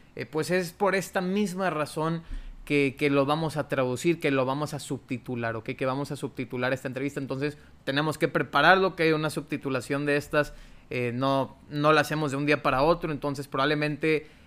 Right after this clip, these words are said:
entre martes y lo que viene siendo viernes de la siguiente semana vamos a estar subiendo, subiéndolo a Facebook y a YouTube. Entonces, para que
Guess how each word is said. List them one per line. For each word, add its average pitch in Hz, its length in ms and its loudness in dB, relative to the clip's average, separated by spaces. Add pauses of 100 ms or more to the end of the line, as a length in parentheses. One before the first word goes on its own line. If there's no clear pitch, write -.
(100)
entre 131 420 -2
martes 165 720 4
y 131 280 -2
lo 123 120 -2
que 135 80 -6
viene 156 180 0
siendo 156 360 0
viernes 156 440 4
de 143 60 0
la 135 100 0
siguiente 147 320 -4
semana 143 320 -2
vamos 135 280 -4
a - 20 -16
estar - 180 -8
subiendo, 135 520 -4
subiéndolo 143 580 0
a 123 60 0
Facebook 165 500 2 (300)
y 165 140 4
a 156 60 6
YouTube. 147 560 2
Entonces, 135 400 -6
para 139 280 -4
que 131 240 -6